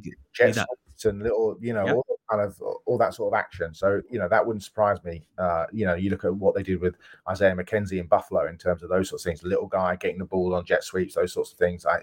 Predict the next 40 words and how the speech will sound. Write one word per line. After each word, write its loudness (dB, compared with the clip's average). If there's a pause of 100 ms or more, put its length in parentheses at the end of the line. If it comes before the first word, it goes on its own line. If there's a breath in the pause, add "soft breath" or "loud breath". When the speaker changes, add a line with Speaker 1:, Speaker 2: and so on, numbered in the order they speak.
Speaker 2:
you -6
know, 0
getting 6
him 2
in 2
space, 0 (400 loud breath)
quick 4
throws 2
to, 0
to -12
the -4
little 0
guys 0
in -10
space. 2
I -2
think -8
that's 2
a, 2 (520 loud breath)
you -2
know, 2
I -2
think -2
you'll -4
see -6
a 0
lot 0
of -8
that -2
with, -2
uh, 4
with -10
the -18
Giants. -2 (680 loud breath)
Speaker 1:
The 0
other 0
one 0 (260)
I'm 2
interested 0
in 0